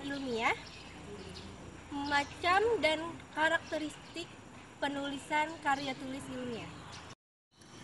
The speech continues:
Oke, langsung saja kita ke masuk materi yang pertama, yaitu pengertian penulisan ilmiah.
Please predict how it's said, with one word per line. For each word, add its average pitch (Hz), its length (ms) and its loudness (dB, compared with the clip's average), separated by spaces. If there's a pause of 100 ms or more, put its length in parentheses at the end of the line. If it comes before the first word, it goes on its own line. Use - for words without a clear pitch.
(680)
Oke, 302 320 -2
langsung 277 480 6
saja 247 500 2
kita 254 300 0
ke 247 160 2 (100)
masuk 240 460 -2
materi 240 640 0
yang 233 180 -4
pertama, 226 640 0
yaitu 277 800 2 (520)
pengertian 302 1120 4 (240)
penulisan 262 880 6
ilmiah. 233 480 -2